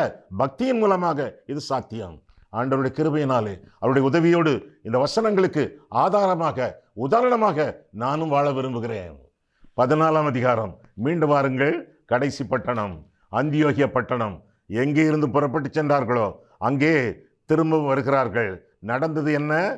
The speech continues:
இருபத்தி ஆறு முதல், அப்போஸ்தலர் பதினான்கு, இருபத்தி ஆறு முதல்,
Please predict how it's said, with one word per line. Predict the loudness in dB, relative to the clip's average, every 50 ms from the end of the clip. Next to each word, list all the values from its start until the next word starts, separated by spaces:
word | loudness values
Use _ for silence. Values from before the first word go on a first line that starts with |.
| -10 -18 _ _
இருபத்தி | _ -2 0 2 2 0 0 2 2
ஆறு | 2 4 4 2 0
முதல், | 0 -2 -2 -4 -4 -6 -10 -18 _ _ _ _
அப்போஸ்தலர் | -4 -4 -2 -2 -4 -2 -2 -6 -2 -2 -2
பதினான்கு, | -2 -2 -2 0 0 0 0 0 2 2 4 2 2 0 -6 -14 _ _
இருபத்தி | -2 0 2 2 0 0 2 2
ஆறு | 2 4 4 2 0
முதல், | 0 0 -2 0 -2 -2